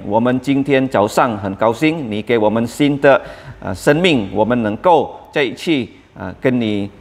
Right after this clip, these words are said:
呃，学习你的话语，让我们能够做主耶稣基督好的门徒。天父上帝，我们需要你的圣灵的帮忙，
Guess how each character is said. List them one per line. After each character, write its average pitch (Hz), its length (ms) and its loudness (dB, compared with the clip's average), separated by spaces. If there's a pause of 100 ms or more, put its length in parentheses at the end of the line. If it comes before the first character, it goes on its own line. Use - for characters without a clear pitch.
(100)
呃， 98 100 -6
学 - 180 2
习 117 220 2
你 113 100 2
的 117 140 4
话 131 220 4
语， 92 140 0
让 131 140 0
我 110 120 0
们 110 160 -4
能 104 100 -4
够 139 180 0
做 139 440 2
主 113 120 0
耶 113 140 4
稣 135 140 -4
基 - 160 -4
督 147 140 -2
好 98 220 -2
的 110 200 -2
门 98 240 -4
徒。 147 280 4 (240)
天 120 140 -4
父 139 100 -4
上 135 220 0
帝， 139 180 0
我 110 80 2
们 113 160 -2
需 131 160 -4
要 123 260 6
你 107 120 -4
的 113 100 0
圣 131 220 0
灵 110 160 -2
的 117 80 0
帮 131 220 0
忙， 151 340 0